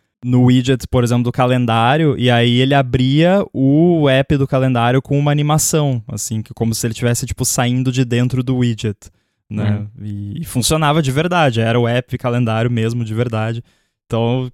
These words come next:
Speaker 1: coisas que, né, um sistema mais aberto te proporcionam.
Speaker 2: Sim. É, é massa. Eu tô, eu tô curtindo.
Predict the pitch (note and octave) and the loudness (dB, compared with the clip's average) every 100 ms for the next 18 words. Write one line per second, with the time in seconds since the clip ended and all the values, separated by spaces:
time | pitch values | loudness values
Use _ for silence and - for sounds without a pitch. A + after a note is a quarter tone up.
0 | _ - B2 C3+ C#3 - D3 C#3+ D3 C3 | _ 0 2 2 -2 -4 -4 -2 -2 -2
1 | A2 G#2+ A2+ A#2+ A#2 G#2+ A2 A2 - B2 | -2 -4 -4 -2 -2 -4 -6 -8 -4 -4
2 | - B2+ B2+ B2 A#2+ B2 A#2+ B2 A2 A#2 | -2 0 0 0 0 0 0 -2 0 0
3 | A#2 B2 - C3 B2 - B2 B2+ - A#2+ | 0 -2 -4 -6 -6 -8 -6 -6 -4 -6
4 | G#2+ G#2+ - _ _ - - A2 - _ | -6 -8 -12 _ _ -12 -8 -8 -10 _
5 | - D3+ A#2+ _ - A2+ A2 - _ - | -8 -8 -8 _ -14 -10 -10 -12 _ -4
6 | F#3 F#3 E3+ F#3+ E3+ D#3+ G2+ | 0 0 0 -2 0 0 -2